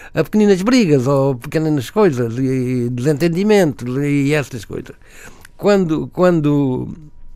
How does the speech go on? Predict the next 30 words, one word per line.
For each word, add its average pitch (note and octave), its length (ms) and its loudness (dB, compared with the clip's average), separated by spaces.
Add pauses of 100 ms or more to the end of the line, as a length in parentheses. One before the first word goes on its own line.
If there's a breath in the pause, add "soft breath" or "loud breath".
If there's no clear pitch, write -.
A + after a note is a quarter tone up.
(720)
têm D3+ 360 4
esta, C3 360 -2 (480 loud breath)
este A#2+ 300 -2
azar B2+ 420 0
de G2 160 -8
ter A#2 200 -6
um, A2 340 -6
horários A2 460 -6
de F2 60 -14
trabalho A2 360 -6
muito A#2 140 -8
diferentes A2+ 540 -10
e G#2+ 60 -8
não G#2 100 -8
sei G#2 140 -12
o - 20 -18
quê, B2+ 240 -4
e - 60 -14
se B2 80 -6
encontram C3+ 400 -4
menos, D#3+ 380 -2 (480 loud breath)
a B2 120 0
erosão C#3+ 580 4
é C#3 60 0
muito C3+ 280 0
menor. G2 420 -4 (720 soft breath)
Porque B2+ 280 -2
a - 20 6
erosão C3+ 520 0
dá-se. G2 540 -6